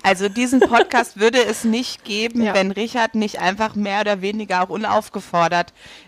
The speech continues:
Speaker 1: ähm, Dinge für uns <laughs> regeln würde, von denen wir noch gar nicht wissen, dass man sie regeln müsste. <laughs> Also so erinnere ich mich, wir hatten gesagt, wir machen einen Podcast und bevor wir uns überhaupt mit irgendwas informieren hätten können,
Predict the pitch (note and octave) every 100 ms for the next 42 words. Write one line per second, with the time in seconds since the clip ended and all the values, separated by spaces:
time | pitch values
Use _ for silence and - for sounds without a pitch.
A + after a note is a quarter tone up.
0 | _ F3 E3+ E3+ E3+ E3 - - G#3+ A#3
1 | - G3 D#3+ D#3 - A3 - C#4 - D#4
2 | D#4 C4+ - C4 C4+ C#4+ - D#4+ - -
3 | B3+ B3+ D#4 C#4 C#4+ C#4+ D#4 D#4 C4 C4+
4 | C#4+ - B3 A#3 A#3+ G#3 - G#3+ G#3+ G3+
5 | A3+ D4 C4 F#3 F3 E3+ F#3 - - -
6 | E3 C3 - - - D#4 B4+ - - D#4
7 | C4 - G#4 - G#4 - - B3 B3 B3+
8 | D4 B3+ B3+ C#4+ E4 F4 E4 E4 - -
9 | - A#3+ B3 A#3+ A#3 C4+ C#4 D4+ A#3 -
10 | A#3+ - D#4 E4 C4 A3+ A3+ - B3 C4
11 | A#3 A3+ - C4 G#3 G#3+ A3+ A3+ G#3 G#3
12 | G3+ - - - G3 F#3+ G#3 A3+ A#3+ A3
13 | - F#3+ F#3+ G3+ D4